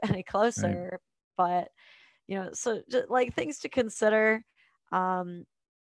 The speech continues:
Speaker 1: trying to put that in the agreement, just stay as close as you can, whether you're, you know, co-parenting well and talking all the time, or, like, parallel parenting where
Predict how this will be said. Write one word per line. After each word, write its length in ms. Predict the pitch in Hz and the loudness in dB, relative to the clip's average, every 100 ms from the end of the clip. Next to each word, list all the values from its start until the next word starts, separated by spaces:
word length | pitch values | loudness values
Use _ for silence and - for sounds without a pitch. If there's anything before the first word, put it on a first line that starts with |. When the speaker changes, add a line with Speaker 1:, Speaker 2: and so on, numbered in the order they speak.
| _ | _
Speaker 1:
trying 200 | - 202 | -2 0
to 40 | 202 | 0
put 200 | - - | -4 2
that 160 | 208 | 2
in 80 | 196 | 2
the 100 | 196 | -4
agreement, 480 | 190 202 202 202 180 _ | -4 -4 -4 -4 -6 _
just 220 | 180 - _ | -12 -12 _
stay 280 | - - 214 | -18 -2 0
as 100 | 202 | 0
close 440 | - - 190 202 185 | -4 0 0 -2 -8
as 120 | 160 | -10
you 80 | 160 - | -2 4
can, 720 | - 185 214 220 220 226 226 _ _ _ _ _ _ - | 4 4 2 2 0 -4 -14 _ _ _ _ _ _ -2
whether 380 | 190 196 196 | 0 2 0
you're, 600 | 190 175 185 180 175 170 - _ | 0 0 2 2 2 -2 -8 _
you 100 | 185 | -6
know, 240 | 180 180 - _ _ _ _ _ _ _ _ _ - | -4 -4 -10 _ _ _ _ _ _ _ _ _ 2
co-parenting 920 | - 247 - 226 226 226 226 214 208 | 6 6 6 4 2 0 2 0 0
well 520 | 196 190 196 196 208 202 | -8 2 4 6 4 2
and 120 | 175 | 2
talking 320 | 185 190 185 | 0 0 -2
all 80 | 185 | -4
the 60 | |
time, 280 | 180 214 240 | 0 0 2
or, 60 | 233 | 2
like, 220 | 233 226 | 0 2
parallel 600 | - 254 302 285 214 185 180 | 4 6 6 6 6 6 4
parenting 500 | 175 175 175 160 - | -4 -6 -10 -10 -8
where 360 | 165 180 180 | -8 -4 -4